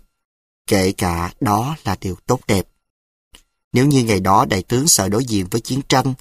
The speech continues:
chạy khỏi cuộc chiến bằng cách này cách khác, thì liệu người có trở thành Đại tướng lỗi lạc hay không? Ba rất hiểu điều đó, khi ba đã trải qua những thiệt thòi, những sự kỳ thị mà ba vẫn còn ám ảnh.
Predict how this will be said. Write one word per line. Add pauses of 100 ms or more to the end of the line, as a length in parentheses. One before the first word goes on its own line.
(300)
chạy
khỏi
cuộc
chiến
bằng
cách
này
cách (120)
khác, (300)
thì
liệu (160)
người
có
trở
thành
Đại
tướng
lỗi
lạc
hay
không? (840)
Ba
rất
hiểu
điều
đó, (380)
khi
ba
đã
trải
qua
những
thiệt
thòi, (120)
những
sự
kỳ
thị (280)
mà
ba
vẫn
còn
ám
ảnh.